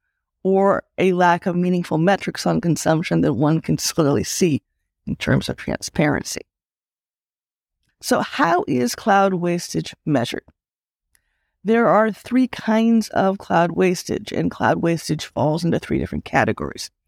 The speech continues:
There are resources that are idle, or they're not attached to a particular activity. There are resources that can be better right-sized, so perhaps currently misallocated. Or there are per-,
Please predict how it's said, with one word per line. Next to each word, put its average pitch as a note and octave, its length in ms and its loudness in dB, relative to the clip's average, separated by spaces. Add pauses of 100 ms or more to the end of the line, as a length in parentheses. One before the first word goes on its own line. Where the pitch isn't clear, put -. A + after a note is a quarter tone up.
(500)
There G#3 340 2
are G3+ 200 2
resources G3+ 880 0
that - 200 -2
are - 160 -10
idle, - 400 0 (400)
or F3 160 0
they're F3 100 4
not E3+ 160 4
attached - 420 -4
to F2 100 -4
a - 40 -8
particular D#2+ 380 -6
activity. - 480 -4 (1080)
There G3 160 4
are F#3+ 120 4
resources F#3+ 760 0
that - 260 0
can F3 360 0
be E3 440 0 (180)
better D#3 300 0
right-sized, D3+ 720 0 (140)
so F3 240 0
perhaps - 580 -6 (420)
currently F3 440 0
misallocated. - 1080 0 (920)
Or A3+ 220 2
there G#3+ 220 2
are G#3+ 140 2
per-, C4 500 -2